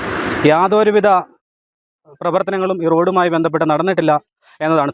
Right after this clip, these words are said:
സത്യം. അത് ഈ മഴക്കാലം ആരംഭിച്ചപ്പോൾ, അതും ഇതിൻ്റെ ഗ്യാരണ്ടി പീരീഡ് നിലനിൽക്കുന്നു എന്നുള്ളതിനാൽ തന്നെ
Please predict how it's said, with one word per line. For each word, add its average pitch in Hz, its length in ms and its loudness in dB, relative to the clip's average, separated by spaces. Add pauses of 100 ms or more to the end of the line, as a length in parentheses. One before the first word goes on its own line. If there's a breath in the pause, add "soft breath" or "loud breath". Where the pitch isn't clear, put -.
സത്യം. 117 240 -8 (720)
അത് 170 160 2 (300)
ഈ 185 40 2 (200)
മഴക്കാലം 185 420 0
ആരംഭിച്ചപ്പോൾ, 170 520 -2 (480)
അതും 175 200 0
ഇതിൻ്റെ 185 260 4 (360 loud breath)
ഗ്യാരണ്ടി 185 360 2
പീരീഡ് 208 260 0
നിലനിൽക്കുന്നു 190 480 0 (140)
എന്നുള്ളതിനാൽ 180 560 2
തന്നെ 156 240 0